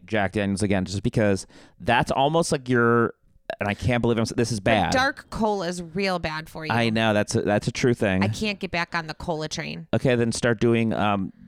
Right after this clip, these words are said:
Speaker 2: Like, just
Speaker 1: stevia
Speaker 2: Jack straight
Speaker 1: or
Speaker 2: up.
Speaker 1: whatever it's called. The sal-, not salvia. That's different. You smoke that. No, the, the,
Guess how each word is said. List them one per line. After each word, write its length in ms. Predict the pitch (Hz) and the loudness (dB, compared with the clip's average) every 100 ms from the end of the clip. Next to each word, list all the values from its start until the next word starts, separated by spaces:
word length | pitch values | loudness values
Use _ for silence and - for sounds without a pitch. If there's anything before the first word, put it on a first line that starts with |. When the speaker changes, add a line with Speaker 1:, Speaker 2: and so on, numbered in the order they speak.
| - - | -14 -6
Speaker 2:
Like, 100 | 185 | 0
just 160 | 139 113 | 2 4
Speaker 1:
stevia 120 | 98 | 2
Speaker 2:
Jack 240 | - 160 | 2 -2
straight 280 | - - 156 | -4 -6 0
Speaker 1:
or 140 | 113 110 | 2 4
Speaker 2:
up. 60 | |
Speaker 1:
whatever 220 | 113 110 | 4 2
it's 80 | 107 | 0
called. 300 | - 107 92 | 0 0 2
The 100 | 98 | 0
sal-, 320 | 95 117 113 - | 0 0 -2 -2
not 160 | 110 - | -4 -2
salvia. 400 | 98 87 90 92 | -4 0 0 0
That's 220 | 92 - | -2 -4
different. 380 | - 101 101 67 | -4 -2 -2 -4
You 100 | 87 | -4
smoke 360 | - 107 98 | -2 -2 -2
that. 240 | 85 87 - - - - | -2 -2 -4 -14 -20 -4
No, 160 | 123 | 0
the, 200 | 104 120 - | 2 0 2
the, 340 | 131 127 | 2 2